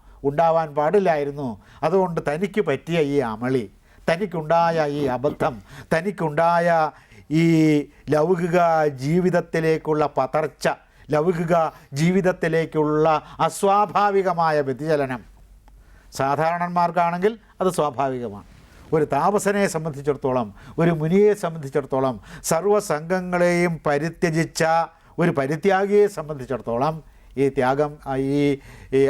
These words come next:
അപൂർവമായ ഈ സംഭവം, ഈ ആഗ്രഹം, ഈ ലൗകികമായ അഭിലാഷം എങ്ങനെയുള്ളതാണ്? കരണീയമല്ല,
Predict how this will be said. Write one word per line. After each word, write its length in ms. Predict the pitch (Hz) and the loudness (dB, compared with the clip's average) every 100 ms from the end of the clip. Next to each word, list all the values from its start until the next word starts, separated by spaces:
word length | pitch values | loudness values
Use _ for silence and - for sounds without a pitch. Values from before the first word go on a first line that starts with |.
| 143 | 2
അപൂർവമായ 520 | 135 170 160 156 147 143 | 2 2 2 2 2 0
ഈ 20 | 131 | -2
സംഭവം, 380 | 131 143 156 135 | -2 -2 -2 -4
ഈ 40 | 135 127 | -2 -2
ആഗ്രഹം, 360 | 151 160 151 127 - - 147 | -2 -2 -4 -8 -16 -2 0
ഈ 20 | 143 | 2
ലൗകികമായ 520 | 131 160 180 160 156 135 | 2 2 2 2 2 0
അഭിലാഷം 400 | 117 156 147 147 131 | 0 -2 -2 -4 -8
എങ്ങനെയുള്ളതാണ്? 600 | 127 156 147 143 135 135 120 - - | -8 -2 0 2 0 -2 -6 -12 -6
കരണീയമല്ല, 520 | 135 135 151 147 127 | -4 -2 0 -2 -2